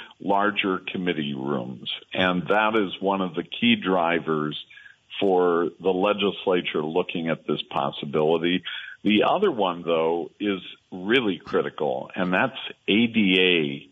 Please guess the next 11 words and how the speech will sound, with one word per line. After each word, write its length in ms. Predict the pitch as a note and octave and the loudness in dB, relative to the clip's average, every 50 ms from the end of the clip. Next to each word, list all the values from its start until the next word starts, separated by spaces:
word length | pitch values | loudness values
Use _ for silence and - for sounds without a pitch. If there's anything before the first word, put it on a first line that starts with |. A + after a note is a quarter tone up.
| _ _ _ _ _ - - - _ _ - | _ _ _ _ _ -20 -20 -20 _ _ -4
A, 40 | |
um, 500 | F#2+ F#2 F#2 F2+ F2+ F2+ F2 F2 F2 D#2+ - - - _ _ _ | -2 0 2 2 0 0 -2 -4 -6 -6 -8 -10 -12 _ _ _
uh, 140 | G2+ G2+ G#2 - - - | 0 0 0 -2 -2 0
ensuring 880 | A#2 A#2 A2+ A2+ G#2+ - - - E3 E3 E3 E3 D#3+ D#3 C#3+ C3 A#2+ G#2+ G2 | 0 0 2 4 6 6 6 6 6 4 4 4 4 2 2 0 -2 0 2
that 160 | G#2 F#2+ F#2+ - - _ _ _ _ _ _ G2+ | 2 2 2 0 -8 _ _ _ _ _ _ -2
this 160 | A#2 C#3+ D#3 - - | -2 -2 -2 -4 -2
building, 560 | - A2 G#2+ A2 A2 A#2 B2+ C3 C3 B2+ - - - _ | 0 2 2 2 0 -2 -2 -2 -4 -8 -10 -12 -4 _
above 600 | F2+ F2 - - F#2+ F#2+ G2 G#2 A2 A#2 A#2+ A#2 - - _ _ _ | -4 -4 -2 0 2 2 4 4 2 0 -2 -12 -20 -20 _ _ _
and 240 | G2+ F#2+ F#2 F2 D2+ | -8 -6 -6 -6 -8
beyond 600 | F2 F2 E2+ E2+ F2 F2+ F#2 F#2 F#2+ F#2+ F2 - - _ | -6 -4 -2 0 0 2 2 0 0 -2 -6 -8 -10 _
all 460 | - F2 F2 F2 F#2 F#2 F2+ E2 - | -2 -2 0 2 2 2 2 0 -2